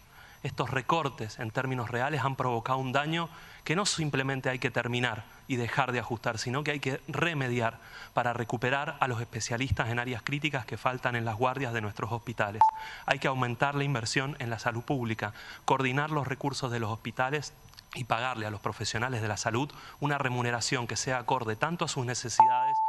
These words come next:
como al servicio vital que le dan a nuestras familias.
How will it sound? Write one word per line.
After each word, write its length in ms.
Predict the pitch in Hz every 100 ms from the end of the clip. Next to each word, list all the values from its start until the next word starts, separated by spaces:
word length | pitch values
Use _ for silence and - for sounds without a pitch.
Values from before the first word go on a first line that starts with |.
| - -
como 200 | 123 120
al 60 |
servicio 440 | - 113 131 - 127
vital 320 | 110 135 147
que 80 | 127
le 80 |
dan 140 | 120 120
a 20 |
nuestras 320 | 120 104 104
familias. 500 | 107 98 92 90 -